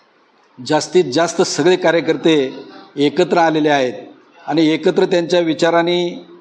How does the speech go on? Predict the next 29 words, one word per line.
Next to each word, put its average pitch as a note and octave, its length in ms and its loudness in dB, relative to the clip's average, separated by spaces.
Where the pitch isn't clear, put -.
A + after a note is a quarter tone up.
त्यांचे D#3 260 0
विचार, F3 440 2
त्यांच्या C#3+ 260 -2
पक्षाची E3 440 0
धारा, D#3 420 2
राष्ट्रवादी E3 440 0
काँग्रेस D#3+ 360 0
पक्षाचे D#3+ 500 0
विचार D#3 420 2
हे C#3 80 2
पुढे D3+ 280 2
नेण्याचं E3 380 0
काम D3+ 380 0
सर्व D3+ 260 -2
तालुक्यातले D3 520 -2
कार्यकर्ते C#3+ 480 0
करणार D3 360 0
आहेत. B2+ 180 0
त्याच्यामध्ये D#3 640 0
आपण D#3 240 -2
सगळे D#3+ 300 2
जर E3+ 140 2
पाहिलं D#3+ 480 0
तर D3+ 80 -2
एकंदरीत F3 680 2
तालुक्याचा E3 500 2
जो F3 220 2
विकास F3+ 440 -2
आहे, C3+ 240 -2